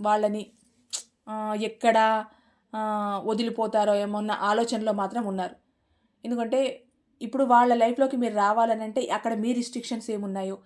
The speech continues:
మీరు ఒక బౌండరీ వేసుకున్నారో ఏమో. ఈ పర్సన్ నన్ను ఇంత మోసం చేసి పోయిన తర్వాత ఆ పర్సన్ వచ్చినా కొందరు క్షమిస్తాను అనుకోవచ్చు, కొందరు క్షమించను, నా జీవితం నేను చూసుకుంటాను అనుకోవచ్చు. అలాంటప్పుడు ఇంకా మీ పర్సన్ ఆలోచనలో పడ్డారు. అంటే వెళితే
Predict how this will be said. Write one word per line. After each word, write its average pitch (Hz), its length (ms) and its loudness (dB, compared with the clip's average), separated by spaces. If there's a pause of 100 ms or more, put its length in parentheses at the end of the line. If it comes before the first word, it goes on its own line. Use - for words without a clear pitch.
(140)
మీరు 226 200 0
ఒక 240 100 -2
బౌండరీ 208 400 -2
వేసుకున్నారో 196 540 -2
ఏమో. 190 260 -6 (420)
ఈ 226 60 -4
పర్సన్ 233 360 0
నన్ను 247 160 0
ఇంత 214 140 -6
మోసం 226 400 -4
చేసి 240 160 -4
పోయిన 214 260 -4
తర్వాత 202 380 -4 (340)
ఆ 220 60 0
పర్సన్ 226 360 0
వచ్చినా 240 320 -4 (400)
కొందరు 240 220 0
క్షమిస్తాను 233 560 -2
అనుకోవచ్చు, 233 560 -2
కొందరు 226 280 -4
క్షమించను, 233 580 -4 (340)
నా 214 140 0
జీవితం 214 360 -2
నేను 226 220 -4
చూసుకుంటాను 240 560 0
అనుకోవచ్చు. 214 560 -2 (760)
అలాంటప్పుడు 262 540 2
ఇంకా 277 140 2
మీ 262 100 -2
పర్సన్ 240 380 0
ఆలోచనలో 240 480 0
పడ్డారు. 180 340 -6 (120)
అంటే 226 220 -2
వెళితే 233 480 2